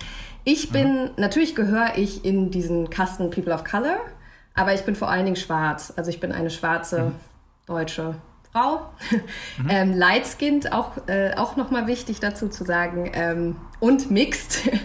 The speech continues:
Speaker 1: <laughs> also weil meine Mutter natürlich weiß ist und mein Vater, äh, schwarz war,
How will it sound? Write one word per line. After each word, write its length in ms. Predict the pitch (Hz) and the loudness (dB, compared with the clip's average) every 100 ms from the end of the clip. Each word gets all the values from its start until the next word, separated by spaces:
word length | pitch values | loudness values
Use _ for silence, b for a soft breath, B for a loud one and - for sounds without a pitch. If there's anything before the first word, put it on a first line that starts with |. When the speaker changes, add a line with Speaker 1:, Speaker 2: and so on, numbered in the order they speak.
| - | -4
Speaker 1:
<laughs> 260 | - - - | -8 -4 0
also 200 | 190 190 | 0 2
weil 120 | 180 | 2
meine 160 | 165 180 | 2 2
Mutter 220 | 339 302 | 2 2
natürlich 340 | 254 240 240 - | 0 0 0 2
weiß 300 | 190 190 180 | 2 2 0
ist 240 | 180 180 | -2 -2
und 140 | 170 170 | -6 -6
mein 140 | 160 | -6
Vater, 800 | 165 180 190 180 180 - 170 165 | -2 -2 0 -2 -2 -4 -6 -4
äh, 40 | 175 | -6
schwarz 440 | - - - - | -6 -6 -6 -10
war, 180 | - | -10